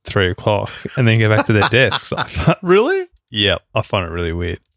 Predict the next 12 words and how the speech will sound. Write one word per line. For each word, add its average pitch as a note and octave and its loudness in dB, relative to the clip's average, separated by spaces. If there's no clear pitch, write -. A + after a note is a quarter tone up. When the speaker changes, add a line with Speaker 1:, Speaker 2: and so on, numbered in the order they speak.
Speaker 2:
Okay, G#2 -2
that A#2 2
is C3+ 0
actually A2 0
a - -12
bit F#2+ -4
odd. D2+ -14
That's - 0
Speaker 1:
But C3 2
that's, B2+ 0
that's C#3 2
called, G#2 0